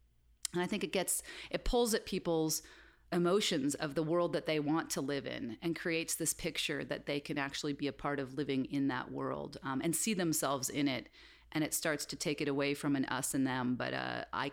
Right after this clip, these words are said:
I can play a part in creating this, this world that I want to see and I can visualize.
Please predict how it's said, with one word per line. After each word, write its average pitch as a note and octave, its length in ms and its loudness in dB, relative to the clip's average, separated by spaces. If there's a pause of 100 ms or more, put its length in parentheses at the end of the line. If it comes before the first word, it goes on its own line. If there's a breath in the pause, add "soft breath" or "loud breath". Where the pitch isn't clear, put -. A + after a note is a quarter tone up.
(120)
I D3 100 0
can C#3+ 220 0
play C#3 300 -2
a B2+ 40 0
part C#3 300 -2
in C3 100 -2
creating C3 580 -2
this, B2+ 260 -4
this - 180 -2
world C#3+ 300 0
that C3+ 100 -2
I D3 180 0
want B2+ 260 -2
to C3+ 100 -6
see C3+ 300 0
and B2+ 100 -2
I B2+ 60 -2
can C3 200 -2
visualize. C3 640 -4